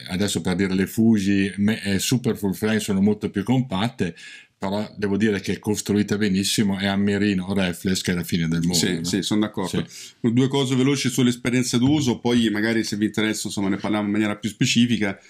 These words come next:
Speaker 2: Io sono andato a fare questi scatti che vedrete, sono assolutamente dei test, eh, quindi non vi aspettate l'opera d'arte. Mm, però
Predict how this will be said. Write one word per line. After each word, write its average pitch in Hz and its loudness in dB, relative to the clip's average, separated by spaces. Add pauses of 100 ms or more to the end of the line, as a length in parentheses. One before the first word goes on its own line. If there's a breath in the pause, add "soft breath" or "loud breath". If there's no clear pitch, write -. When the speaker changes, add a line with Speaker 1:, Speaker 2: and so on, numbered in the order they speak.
(160 loud breath)
Speaker 2:
Io 110 -4
sono 101 0
andato 104 2
a 104 -4
fare 110 -4
questi 104 -4
scatti 110 -4
che 98 -2
vedrete, 101 -2 (280)
sono 95 -2
assolutamente 98 -2
dei 95 0
test, 101 -4
eh, 98 -2
quindi 98 0
non 98 -2
vi 98 -2
aspettate 104 -4
l'opera 120 -2
d'arte. 117 -2 (500 loud breath)
Mm, 110 6
però 131 -2